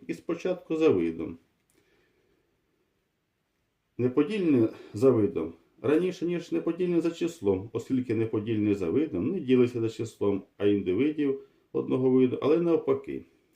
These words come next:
А роди діляться на види, і більше єдиним було б те, що присуджувалося в останньому об'єкту присудження, адже для них будь-яких людей людина не є родом. Перефразуємо, роди діляться на види, тому вони менш єдині,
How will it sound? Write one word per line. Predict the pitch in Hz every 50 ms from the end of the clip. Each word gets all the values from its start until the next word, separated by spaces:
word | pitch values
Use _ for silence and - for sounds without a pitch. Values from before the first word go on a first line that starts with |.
| -
А | - 107
роди | 120 139 - - 220
діляться | - 139 127 120 107 101 - - 120
на | 135 156
види, | 135 98 90 90 90 82 82 - -
і | - 131 123
більше | 123 127 120 110 - 101
єдиним | 101 101 107 107 101 95 90 85
було | 80 82 104 131 151
б | 151 -
те, | - - 208
що | - - - 135
присуджувалося | - 131 131 - 135 131 123 123 123 123 123 - 120
в | 117 151
останньому | 156 156 - - 90 85 85 87 87 85 85 85 80 80 - _ _ _ _ _ _ _ _ _ _ _ _ _ _ - - - - _
об'єкту | 98 95 87 90 104 139 170 165 - - - 101
присудження, | - - 180 160 - - 104 95 82 85 82 85 85 85 -
адже | 120 117 117 117
для | 117 120
них | 120 117 107 107
будь-яких | 113 110 104 104 - 127 - -
людей | 87 82 80 92 123 151 156
людина | 156 156 147 151 151 147 143 139 135 - - _ _ _ _ _ -
не | 143 165
є | 185 185 -
родом. | 87 78 73 - - 78 - - _ _ _ _ _ _ _ _ _ _ _ _
Перефразуємо, | - 170 185 180 - 196 156 113 101 98 92 85 80 - - - _
роди | 120 147 185 190 180
діляться | 165 165 160 160 160 156 151 - 156
на | 156 147 117
види, | 92 87 87 87 90
тому | 85 - - 110 113 113 110
вони | 113 113 107 101 90
менш | 85 85 101 131 151 151 - -
єдині, | 147 143 143 147 139 135 135 127